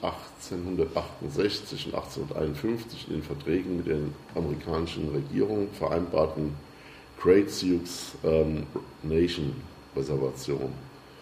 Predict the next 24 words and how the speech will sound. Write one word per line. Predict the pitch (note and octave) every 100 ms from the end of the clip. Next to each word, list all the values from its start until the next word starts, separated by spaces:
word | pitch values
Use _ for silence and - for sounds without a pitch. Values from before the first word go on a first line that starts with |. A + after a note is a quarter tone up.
| - - -
Die | F#2
war | G#2+ C3 B2+
so | C3+
groß | C3+ A2 B2 - - -
angedacht | F#2+ A#2 A#2 A2+ G2+ -
gewesen, | F#2+ E2+ F#2 F#2
dass | E2+ D#2+
sie |
gesamt | E2 - - F2+
Süddakota, | - - - - - - G2 G2+ F#2+
Norddakota, | E2 E2 - - E2 - E2 D#2+ F2
Teile | D#2 E2 D#2 D#2+
von | D#2+ D#2+
Nebraska, | D2+ D2+ D2+ D#2+ - - F#2 F2+ F#2 F#2 -
von | E2 D#2+ D#2+ D#2+
Wisconsin | E2 E2 - F2 G2+ A2+ A2+ A2+ A2+ - - -
bis | - -
nach, | G2 F2 -
an | F#2
die | F2
Grenze | E2+ F2 -
von | - E2+
Montana | D#2+ D2+ F2 F#2+ A2 G#2
und, | G2+ -